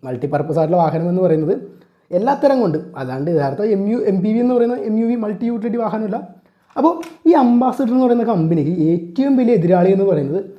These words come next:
നമ്മുടെ മാരുതി സുസുക്കി ആയിരുന്നു. മാരുതി സുസുക്കി അവരുടെ എയ്റ്റ് ഹൺഡ്രഡ് വന്നപ്പോൾ ഒരുപാട് ആൾക്കാർ താങ്ങാനാവാൻ പറ്റുന്ന നല്ല കൊച്ചൻ കാർ കിട്ടി. അതിനുശേഷം നമ്മുടെ മാരുതി സുസുക്കി അടുത്ത വാഹനമായ അവരുടെ ഒമിനി കൊണ്ടുവന്നു. അപ്പോൾ നമ്മുടെ അംബാസിഡറിന് പിന്നെയും പണി കിട്ടി.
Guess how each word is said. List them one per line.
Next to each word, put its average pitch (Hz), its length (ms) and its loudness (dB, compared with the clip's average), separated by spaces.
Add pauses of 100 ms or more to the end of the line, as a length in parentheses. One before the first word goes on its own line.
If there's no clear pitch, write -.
(180)
നമ്മുടെ 220 220 -2
മാരുതി 247 400 -2
സുസുക്കി 262 320 2
ആയിരുന്നു. 175 280 2 (340)
മാരുതി 151 380 -2
സുസുക്കി 208 280 0
അവരുടെ 226 180 2
എയ്റ്റ് 190 260 0
ഹൺഡ്രഡ് 214 200 0
വന്നപ്പോൾ 185 360 -2 (260)
ഒരുപാട് 247 360 2
ആൾക്കാർ 208 440 -4
താങ്ങാനാവാൻ 170 500 -4
പറ്റുന്ന 160 220 -4
നല്ല 185 180 -6
കൊച്ചൻ 262 460 -6
കാർ 180 140 0
കിട്ടി. 175 320 -4 (180)
അതിനുശേഷം 220 460 -2
നമ്മുടെ 226 240 -2
മാരുതി 220 400 -2
സുസുക്കി 202 440 -4 (260)
അടുത്ത 233 240 2
വാഹനമായ 190 480 0 (160)
അവരുടെ 220 220 2
ഒമിനി 226 380 2
കൊണ്ടുവന്നു. 147 280 -2 (380)
അപ്പോൾ 151 140 -4
നമ്മുടെ 175 180 -2
അംബാസിഡറിന് 175 440 0
പിന്നെയും 190 300 2
പണി 175 160 2
കിട്ടി. 143 260 -2